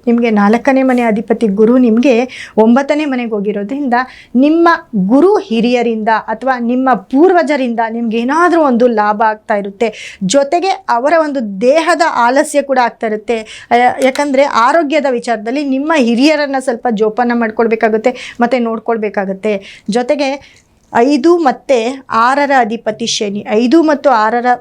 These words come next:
ಅಧಿಪತಿ ಶನಿ ಸಪ್ತಮಕ್ಕೆ ಹೋಗಿರೋದ್ರಿಂದ, ಸಪ್ತಮ ಅಂತಂದ್ರೆ ಏಳನೇ ಮನೆ,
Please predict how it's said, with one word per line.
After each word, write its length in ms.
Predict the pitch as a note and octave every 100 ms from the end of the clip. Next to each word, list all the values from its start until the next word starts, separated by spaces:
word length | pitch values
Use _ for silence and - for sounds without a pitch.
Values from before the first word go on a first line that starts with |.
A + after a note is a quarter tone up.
| -
ಅಧಿಪತಿ 420 | G#3 A3 G#3+ A3+
ಶನಿ 340 | G#3+ A#3+ A#3+ C#4
ಸಪ್ತಮಕ್ಕೆ 680 | - G#3+ - C#4+ D4 C#4+
ಹೋಗಿರೋದ್ರಿಂದ, 720 | C4 A3+ A3 G#3+ G#3 G3 F#3+ G#3 A3 A3
ಸಪ್ತಮ 380 | A3+ - C4+ C4+
ಅಂತಂದ್ರೆ 480 | A#3+ A3+ B3 C4 C4+
ಏಳನೇ 320 | A3 A3+ A#3
ಮನೆ, 480 | A#3 G#3+ G#3+ - -